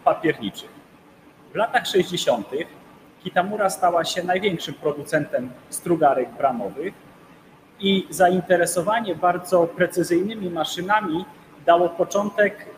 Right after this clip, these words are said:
badaniom nad, y, możliwościami frezowania, wytaczania i szlifowania,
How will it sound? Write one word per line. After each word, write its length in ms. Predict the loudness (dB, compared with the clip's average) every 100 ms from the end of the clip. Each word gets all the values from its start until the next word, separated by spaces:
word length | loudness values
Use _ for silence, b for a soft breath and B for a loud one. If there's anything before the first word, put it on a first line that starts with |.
| -20 0
badaniom 600 | 2 4 4 2 -2 0
nad, 360 | 4 4 2 -4
y, 220 | -2 -2 0
możliwościami 880 | -2 -2 -4 -4 -4 -2 -2 -2
frezowania, 720 | -4 -4 -4 -2 0 0 2 0
wytaczania 680 | 0 -4 -4 -2 -2 0
i 120 | -2 -4
szlifowania, 720 | -12 -12 -4 -2 0 -2 -4